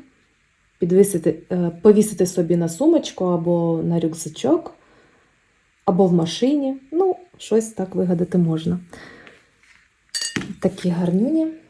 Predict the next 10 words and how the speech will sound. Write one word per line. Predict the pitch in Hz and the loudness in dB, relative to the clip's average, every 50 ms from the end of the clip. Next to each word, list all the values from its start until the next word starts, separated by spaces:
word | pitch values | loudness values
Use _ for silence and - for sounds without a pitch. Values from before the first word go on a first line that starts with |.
| _ _ _ _ _ _ _ - | _ _ _ _ _ _ _ -8
І | 233 262 302 311 | -4 -2 -2 -2
ще | - - - 240 262 | -2 -6 -6 -4 -4
в | 277 277 | -2 -2
мене | 247 226 214 202 196 | -2 -2 -2 -2 -2
з'явилася | 175 175 180 185 170 - 220 269 294 285 269 - - 247 240 247 240 - - _ _ _ _ _ _ _ _ _ _ _ _ | -2 -2 -2 -2 -2 -4 -4 -6 -6 -6 -8 -10 -10 -12 -12 -12 -12 -16 -20 _ _ _ _ _ _ _ _ _ _ _ _
ціла | - - - 220 226 208 202 | -16 -10 -4 -2 0 0 0
серія. | 196 202 - 254 262 302 311 302 285 277 269 269 269 269 277 277 269 - _ _ _ _ _ _ _ _ _ _ _ _ _ _ _ _ _ _ _ _ _ _ _ _ _ _ _ _ _ _ _ _ _ _ _ _ _ _ _ _ _ _ _ - - - - - - - - - - - - 160 - _ - - - _ _ _ - _ _ _ _ _ - 170 170 165 - - - - 170 170 _ _ _ _ - | 0 -2 -4 -2 0 0 0 0 -2 -4 -4 -4 -4 -6 -8 -10 -12 -16 _ _ _ _ _ _ _ _ _ _ _ _ _ _ _ _ _ _ _ _ _ _ _ _ _ _ _ _ _ _ _ _ _ _ _ _ _ _ _ _ _ _ _ -20 -20 -20 -20 -20 -20 -20 -20 -18 -16 -16 -16 -18 -20 _ -20 -20 -20 _ _ _ -20 _ _ _ _ _ -12 -12 -12 -12 -16 -20 -20 -20 -20 -20 _ _ _ _ -18
Ой, | 156 151 156 156 - _ _ _ - - _ _ _ _ _ _ _ _ _ | -16 -14 -14 -16 -18 _ _ _ -20 -20 _ _ _ _ _ _ _ _ _
трошки | - - 170 165 - - - - | -18 -18 -16 -16 -16 -20 -20 -18
переплуталась. | - 175 170 170 170 - - 156 156 - - 170 160 175 175 - - - _ | -16 -14 -14 -14 -14 -16 -18 -18 -18 -14 -14 -12 -12 -12 -12 -12 -18 -20 _